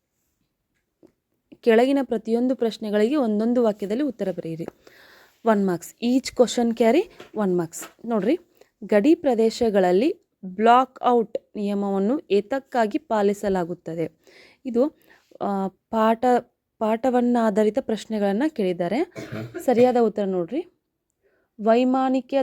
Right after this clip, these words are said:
ದಾಳಿಗಳಿಂದ ತಪ್ಪಿಸಿಕೊಳ್ಳಲು. ಸರಿಯಾದ ಉತ್ತರ ವೈಮಾನಿಕ ದಾಳಿಗಳಿಂದ ತಪ್ಪಿಸಿಕೊಳ್ಳಲು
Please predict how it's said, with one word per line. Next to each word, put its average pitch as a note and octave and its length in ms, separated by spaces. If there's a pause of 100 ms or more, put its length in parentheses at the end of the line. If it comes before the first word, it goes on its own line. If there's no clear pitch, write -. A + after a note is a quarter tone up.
ದಾಳಿಗಳಿಂದ A3 680 (500)
ತಪ್ಪಿಸಿಕೊಳ್ಳಲು. A3 1080 (920)
ಸರಿಯಾದ G3 380
ಉತ್ತರ F#3 340 (720)
ವೈಮಾನಿಕ B3 640 (100)
ದಾಳಿಗಳಿಂದ G3 720 (480)
ತಪ್ಪಿಸಿಕೊಳ್ಳಲು G#3 960